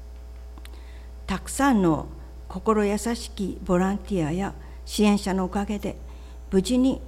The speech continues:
その働きを続行できていますが、実はすべての必要なものも人も場所も、備えてくださっている神様が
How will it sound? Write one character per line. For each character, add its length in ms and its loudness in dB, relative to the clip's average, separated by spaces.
そ 180 0
の 80 4
働 520 -4
き 120 0
を 220 0
続 200 0
行 200 2
で 80 0
き 100 -10
て 100 -4
い 80 0
ま 140 -2
す 140 -10
が、 140 -10
実 340 0
は 240 0
す 240 0
べ 140 2
て 160 0
の 160 4
必 300 -2
要 120 8
な 140 0
も 220 4
の 160 2
も 220 0
人 320 2
も 220 2
場 120 -2
所 180 -2
も、 220 2
備 380 4
え 40 2
て 120 -6
く 120 -12
だ 140 2
さ 140 -4
っ 40 -6
て 180 0
い 40 2
る 80 -4
神 280 0
様 280 0
が 200 -6